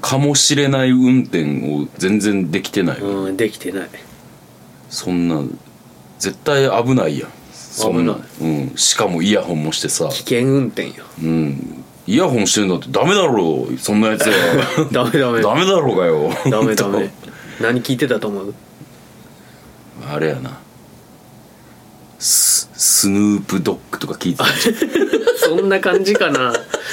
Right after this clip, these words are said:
Speaker 2: スヌープドッグの人、ロードバイク乗る？あんまりチャリのイメージないんだけど。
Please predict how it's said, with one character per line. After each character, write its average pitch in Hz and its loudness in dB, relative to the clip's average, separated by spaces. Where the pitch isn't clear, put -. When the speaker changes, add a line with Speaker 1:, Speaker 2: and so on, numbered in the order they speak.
Speaker 2:
ス - -2
ヌ 165 4
ー 196 4
プ 196 0
ド 214 2
ッ 208 -2
グ 143 0
の 123 0
人、 117 0
ロ 120 2
ー 147 2
ド 160 2
バ 180 4
イ 151 -2
ク - -8
乗 98 0
る？ 147 0
あ 143 0
ん 160 0
ま 180 2
り 160 -2
チ 285 2
ャ 285 2
リ 220 4
の 180 2
イ 160 4
メ 147 2
ー 143 2
ジ 131 2
な 147 2
い 156 2
ん - 0
だ 123 0
け 117 0
ど。 101 -2